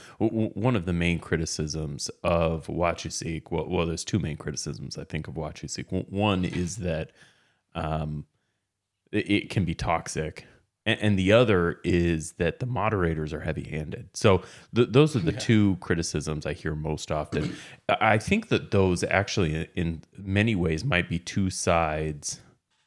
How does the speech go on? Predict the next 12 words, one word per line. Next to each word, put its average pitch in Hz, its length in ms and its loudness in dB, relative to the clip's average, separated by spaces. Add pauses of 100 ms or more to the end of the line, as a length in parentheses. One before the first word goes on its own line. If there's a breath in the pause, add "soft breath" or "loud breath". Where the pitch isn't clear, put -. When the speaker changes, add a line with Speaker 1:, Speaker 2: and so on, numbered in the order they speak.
Speaker 1:
uh, 85 340 0
opposite 87 720 0
ends, 82 600 0 (360)
perhaps, - 580 -6 (480 loud breath)
of, 92 380 4
of 87 160 4
a, 82 140 0 (520)
of, 92 220 2
of 82 240 0
the 80 60 -10
same 87 340 2
problem. 87 680 -4